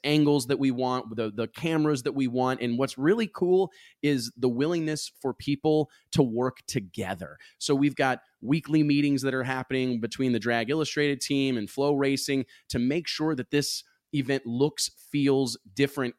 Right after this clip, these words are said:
even via live stream. I don't want this to look like security camera footage. No knock up against any other event, but we're not doing stationary cameras. We're not doing, uh, we want a real high-level production, and they are delivering in spades. We're in the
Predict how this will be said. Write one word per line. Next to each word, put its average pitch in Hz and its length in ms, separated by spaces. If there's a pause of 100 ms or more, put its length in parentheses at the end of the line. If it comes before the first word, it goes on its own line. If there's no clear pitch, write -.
even 151 440
via 120 340
live 104 380
stream. 90 360 (240)
I 123 60
don't 139 300
want 143 180
this 143 200
to 139 100
look 123 240
like 123 140
security 139 600
camera 135 400
footage. 131 380
No 120 120
knock 131 360
up 127 80
against 123 320
any 131 240
other 131 240
event, 120 340 (240)
but 117 220
we're 127 160
not 135 260
doing 139 300
stationary 131 680
cameras. 120 540
We're 104 120
not 117 200
doing, 135 400 (340)
uh, 113 300 (100)
we 139 220
want 143 460 (160)
a 113 140
real 143 720
high-level 123 760
production, 113 580
and 107 160
they 120 160
are 117 120
delivering 107 600
in 98 120
spades. 139 520
We're 113 180
in 123 120
the 110 100